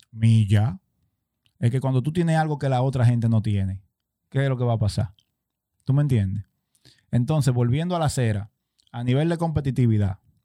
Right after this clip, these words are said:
a nivel de defensa, a nivel de,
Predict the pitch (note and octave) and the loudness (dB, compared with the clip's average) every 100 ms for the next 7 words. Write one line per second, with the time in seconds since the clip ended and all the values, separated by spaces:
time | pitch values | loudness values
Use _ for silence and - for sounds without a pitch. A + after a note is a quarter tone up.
0 | _ _ _ _ _ _ _ _ - A#2 | _ _ _ _ _ _ _ _ -4 2
1 | A#2 A2+ C3 D3 C#3+ C#3 C3 A#2 A2+ - | 4 4 2 0 0 2 2 2 0 -2
2 | A#2+ A2 G2+ - - _ _ _ _ _ | 0 0 -2 -6 -12 _ _ _ _ _
3 | _ - A#2 A#2 A#2 C#3 D3 C#3+ C#3 C3 | _ 0 2 4 4 2 0 2 2 2
4 | A#2+ A2+ G#2+ G2 G2 | 2 2 0 0 -4